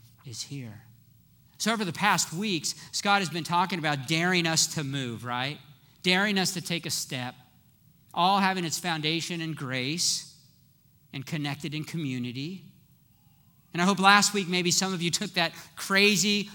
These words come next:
risky step of going out and going and finding a tent and a table and saying,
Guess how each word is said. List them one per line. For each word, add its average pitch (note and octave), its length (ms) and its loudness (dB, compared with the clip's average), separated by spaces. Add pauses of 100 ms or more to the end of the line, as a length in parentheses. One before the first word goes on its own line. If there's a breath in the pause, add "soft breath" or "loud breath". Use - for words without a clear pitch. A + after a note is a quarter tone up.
risky F3+ 680 4 (100)
step C#3+ 580 4
of C3+ 120 -6
going F3 380 2
out D#3 320 4 (240 loud breath)
and D3 160 -4
going E3 300 0
and D3+ 120 -2
finding E3 360 2
a D#3+ 160 -6
tent D3 400 -2
and D3+ 120 -4
a D3+ 60 -2
table D3 380 2
and C3 100 -6
saying, B2+ 320 -4